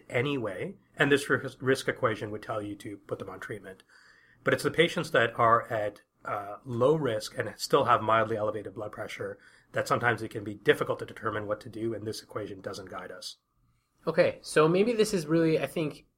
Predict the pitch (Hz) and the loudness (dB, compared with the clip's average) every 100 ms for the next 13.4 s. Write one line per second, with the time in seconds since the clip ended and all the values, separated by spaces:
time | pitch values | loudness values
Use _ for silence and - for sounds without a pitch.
0 | _ _ - 135 - 165 - 156 139 135 | _ _ 0 2 4 4 6 4 6 6
1 | 135 131 117 120 117 - 180 214 - _ | 6 4 2 2 0 -4 -4 -6 -12 _
2 | _ _ _ - 147 147 151 151 143 147 | _ _ _ 2 2 6 6 6 6 6
3 | 135 131 - _ _ _ _ _ - 131 | 6 4 -6 _ _ _ _ _ -14 4
4 | 147 139 135 123 _ _ _ _ _ 127 | 8 10 8 6 _ _ _ _ _ -4
5 | - 180 165 - 147 - 139 - 139 131 | 0 0 2 4 4 2 -4 0 2 2
6 | 127 135 127 123 123 - 131 123 120 120 | -2 -2 -4 -4 -6 -4 -4 -4 -4 -10
7 | _ _ - - 147 139 127 120 - 127 | _ _ -8 -2 -2 0 0 0 -2 -6
8 | 120 117 110 113 107 - 104 117 104 104 | -4 -6 -4 -4 -4 -8 -10 -10 -12 -10
9 | 107 95 92 - - 107 110 110 104 120 | -10 -10 -16 -18 -14 -12 -10 -10 -4 -2
10 | 113 110 - _ - 117 113 107 - 151 | -2 -6 -12 _ -8 -8 -8 -10 -6 -6
11 | - 135 139 131 127 120 113 107 - - | -6 -2 0 0 -2 -2 -2 -8 -10 -12
12 | 98 - - - 151 165 170 190 - 131 | -12 -16 -8 -6 4 4 4 0 2 4
13 | 113 120 143 | 4 2 2